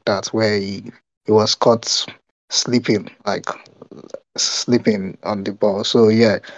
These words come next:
But all in all, he had a, he had an okay game. He had, he had,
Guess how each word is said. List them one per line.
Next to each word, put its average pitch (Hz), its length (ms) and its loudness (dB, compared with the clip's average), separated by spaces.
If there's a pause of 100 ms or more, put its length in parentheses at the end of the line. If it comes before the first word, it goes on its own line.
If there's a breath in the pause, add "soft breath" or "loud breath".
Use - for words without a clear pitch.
(320 loud breath)
But 127 440 4 (220)
all 165 260 4
in 135 180 0
all, 120 400 -4 (140)
he 110 140 -12
had 120 220 -4
a, 117 240 -10
he 104 100 -12
had 131 180 -6
an 113 160 -8
okay 113 360 -4
game. 107 360 -6 (100)
He 127 60 -12
had, 113 220 -6
he - 120 -12
had, - 200 -8